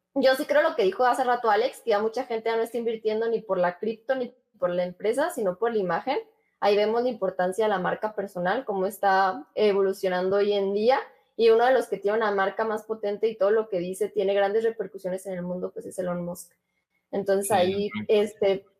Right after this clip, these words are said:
Speaker 1: pensar si cada uno de nosotros estamos invirtiendo en Tesla, estamos invirtiendo en Elon,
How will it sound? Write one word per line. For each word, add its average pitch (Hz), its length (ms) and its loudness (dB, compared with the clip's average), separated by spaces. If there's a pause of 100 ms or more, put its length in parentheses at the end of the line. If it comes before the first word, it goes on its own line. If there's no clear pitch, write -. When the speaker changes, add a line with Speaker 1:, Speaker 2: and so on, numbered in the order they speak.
(120)
Speaker 1:
pensar 226 720 2
si 208 240 0
cada 226 220 4
uno 269 100 2
de 269 60 2
nosotros 208 260 -2
estamos 240 280 -2
invirtiendo 196 500 0
en 226 200 0
Tesla, 285 440 4
estamos 233 280 -4
invirtiendo 190 480 -2
en 226 220 -2
Elon, 285 300 4